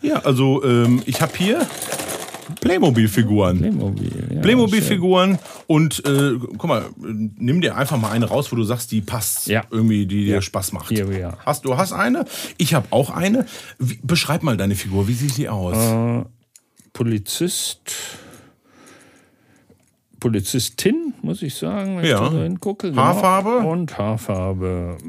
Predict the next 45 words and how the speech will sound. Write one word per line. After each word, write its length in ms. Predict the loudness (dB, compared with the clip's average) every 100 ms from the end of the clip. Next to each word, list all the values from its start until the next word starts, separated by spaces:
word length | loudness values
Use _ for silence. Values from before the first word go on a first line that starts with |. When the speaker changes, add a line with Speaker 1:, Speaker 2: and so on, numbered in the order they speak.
| -10
Speaker 2:
oh, 420 | -10 -10 -8 -8
hellbraun. 440 | -2 -2 -2 -4 -8 -18 _
Speaker 1:
Hellbraun? 600 | -2 0 0 0 0 -2 -4 -20 -6
Ja, 80 | -2 0 0
ich 160 | 2 2
hab 140 | 2
jetzt 160 | -2 0
zum 120 | 0
Beispiel 340 | 0 0 0
hier, 220 | 2 2
ich 100 | 0
hab, 160 | -2 -4 -2
äh, 300 | 0 0 -2 -6 -20 -10
jemanden 320 | 0 0 0
von 120 | 0 -2
der 100 | 0
Klinik, 560 | 2 4 4 2 -4
Speaker 2:
Mhm. 160 | -2 0
Speaker 1:
sieht 140 | 0
für 100 | 0
mich 180 | 0 0
aus 260 | -2 -4 -2
wie, 280 | 0 0 -4 -18 -20 -10 -2
ähm, 560 | 0 2 2 2 0 -6 -18 -20 _ -20 _ -10
ja, 240 | -6 -6 -8
ich 140 | -10
vielleicht, 260 | -8 -6 -6
vielleicht 360 | -6 -6 -4 -4
ein 100 | -2
O-P-Arzt 1160 | 0 2 4 4 0 -6 0 2 2 0 -4
oder 260 | -2 -2 -2
Ärztin 600 | -2 -2 -2 0 0 0 -4 -14 -4
mit 120 | -2 2
so 100 | 2
einem 260 | 2 0
O-P-Haube 640 | -2 0 2 2 0 0 -2
drauf 420 | 0 2 0 -4 -18 -10 2
und 160 | 2
hat 100 | 4
noch 100 | 0
so 80 | 0
ein 60 | 0
Klemmbrett 480 | 2 2 2 0 -4
dran. 220 | -6 -8
Speaker 2:
Mhm. 200 | -8 -6